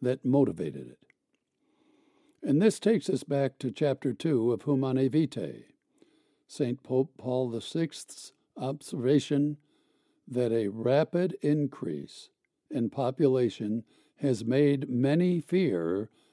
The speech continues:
that world population is going to grow faster than available resources. Now, there were a lot of people who bought into that fear in the nineteen sixties and seventies, and even today.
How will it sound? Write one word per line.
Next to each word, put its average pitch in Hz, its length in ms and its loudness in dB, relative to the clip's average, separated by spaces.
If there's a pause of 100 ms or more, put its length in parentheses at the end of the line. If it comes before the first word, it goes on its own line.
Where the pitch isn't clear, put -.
(140)
that 135 220 0
world 160 380 4
population 135 760 0
is 117 140 -4
going 131 320 2
to 131 140 0
grow 143 320 4
faster 113 680 -4
than 113 380 -4 (320)
available 123 680 4
resources. - 1080 4 (1600)
Now, 147 160 4
there 170 160 6
were 160 160 6
a 151 60 6
lot 156 240 2
of 139 80 2
people 139 260 4
who 131 140 6
bought 139 260 4
into 143 240 6
that 110 260 2
fear 107 360 0
in 104 80 2
the 101 100 2
nineteen 104 520 0
sixties 117 500 -2
and 113 160 -4
seventies, 139 520 0
and 160 140 -2
even 165 300 -2
today. 123 640 0